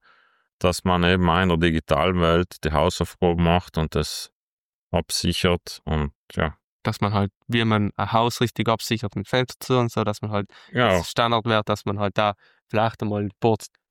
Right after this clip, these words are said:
Speaker 2: also die digitalen Fenster
Speaker 1: Ja, ja, ja.
Speaker 2: zumacht,
Speaker 1: <laughs>
Speaker 2: nicht?
Speaker 1: Ja.
Speaker 2: Dass, dass man da in der, der Richtung hinarbeitet, nicht?
Speaker 1: Ganz genau.
Speaker 2: Und, äh, dass Cyberangriffe, Cyberangriffe und auch die kritischen Infrastrukturen, also, äh,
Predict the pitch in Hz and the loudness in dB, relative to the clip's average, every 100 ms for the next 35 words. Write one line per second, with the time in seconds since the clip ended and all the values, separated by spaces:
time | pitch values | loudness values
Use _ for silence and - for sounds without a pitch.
0 | _ _ - 104 98 - - - - 127 | _ _ 0 0 -4 -6 -18 -18 -4 -2
1 | 120 123 120 123 - 131 123 107 135 127 | 0 0 2 2 2 0 2 2 2 2
2 | 120 147 165 147 175 180 147 127 110 101 | 2 2 0 0 4 4 4 2 2 0
3 | 131 135 131 135 139 147 143 139 127 123 | 2 2 4 2 2 2 2 4 2 2
4 | 123 120 120 120 120 151 135 117 113 113 | 0 -2 -2 0 2 4 4 2 0 0
5 | 117 127 120 113 - 107 101 107 107 104 | 2 2 2 0 -4 -6 -4 -2 0 2
6 | 101 101 95 95 - 95 101 - - 85 | 2 2 -2 -6 -6 -8 -8 -10 -8 -8
7 | - 78 73 73 - - - - - - | -6 -8 -8 -8 -6 -6 -6 -6 -4 -4
8 | 104 - 110 110 104 104 110 - 110 107 | -6 -2 0 0 -2 -2 -2 0 2 2
9 | 104 - 113 110 113 110 117 117 110 101 | 0 0 2 2 2 2 2 0 2 2
10 | 101 104 - - 110 - 117 - 117 - | 0 -4 -8 -8 -4 0 0 0 -4 -6
11 | 104 - 113 113 - - _ _ _ - | -6 0 2 2 -2 -12 _ _ _ -8
12 | 104 104 101 101 95 95 | 0 2 4 4 2 -2